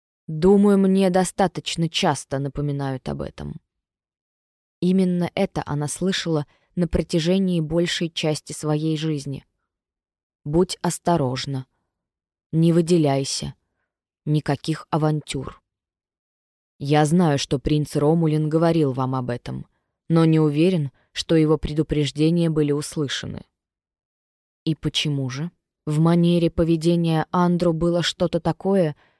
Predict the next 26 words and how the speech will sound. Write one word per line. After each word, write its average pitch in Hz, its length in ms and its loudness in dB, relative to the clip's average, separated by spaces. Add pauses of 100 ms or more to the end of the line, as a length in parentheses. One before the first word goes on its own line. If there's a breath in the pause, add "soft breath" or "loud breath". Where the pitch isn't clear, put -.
от - 220 -4
чего 175 340 0
Ви 175 220 -2
стало 170 380 0
не 160 180 0
по 160 100 -6
себе. 147 480 -6 (1200)
Она 165 220 2
поставила 175 600 0
ноги 165 320 -2
на 160 140 -2
ступеньку, 180 680 -4 (340)
стараясь 170 580 0
не 165 120 -2
показывать, 151 680 -4 (220)
насколько 170 640 -2
ей 165 200 -2
некомфортно. 151 920 -6 (1200)
«Тот, 139 260 2
кто - 240 -2
полностью 139 840 0
осознаёт, 143 720 -2 (240)
какой 156 460 0
опасности 139 720 -2
может 135 360 -2
подвергнуться, 139 920 -2